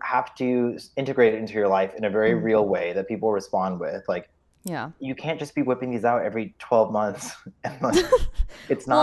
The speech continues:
Speaker 2: Well,
Speaker 1: authentic.
Speaker 2: I mean, it was, like, very Cynthia Bailey. Like, I was getting really sick of Cynthia towards the
Speaker 1: Mm-hmm.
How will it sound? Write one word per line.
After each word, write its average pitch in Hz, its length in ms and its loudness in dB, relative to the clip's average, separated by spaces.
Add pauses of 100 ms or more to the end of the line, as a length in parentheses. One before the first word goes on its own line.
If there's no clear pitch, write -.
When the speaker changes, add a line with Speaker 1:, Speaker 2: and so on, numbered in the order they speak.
Speaker 2:
Well, - 100 2
Speaker 1:
authentic. 117 560 0
Speaker 2:
I 254 120 2
mean, 262 160 6
it - 80 -2
was, 254 120 2
like, 269 140 4
very 240 220 6
Cynthia 208 420 2
Bailey. 170 400 -2
Like, - 200 -4
I 185 180 4
was 196 180 0
getting 165 480 -2
really 165 400 4
sick - 260 -8
of 147 100 -10
Cynthia 170 680 0
towards 185 260 -8
the 185 120 -14
Speaker 1:
Mm-hmm. 160 120 -10